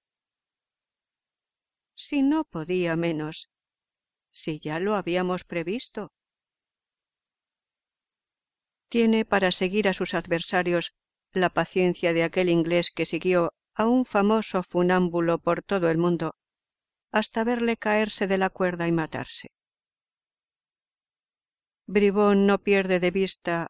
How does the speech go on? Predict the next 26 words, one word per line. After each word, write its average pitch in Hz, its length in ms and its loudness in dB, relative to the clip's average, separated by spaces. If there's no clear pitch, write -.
a 180 200 0
sus 170 340 -4
rencores, 165 680 -2
y 180 160 -2
cuando 160 360 0
los 147 200 -4
ve 160 180 0
caer, 165 400 -4
hace 196 380 -4
como 175 440 2
que 165 260 -2
estaba 165 520 -6
allí 165 480 -6
por 170 200 -2
casualidad. 147 680 -6
Y 220 300 -4
aquí 240 500 -4
que 156 160 -4
no 156 140 -2
peco. - 420 -10
Parece 175 480 -2
cómplice 185 560 0
en 175 140 0
todas 175 260 -2
las 170 160 -6
desgracias. 175 720 -10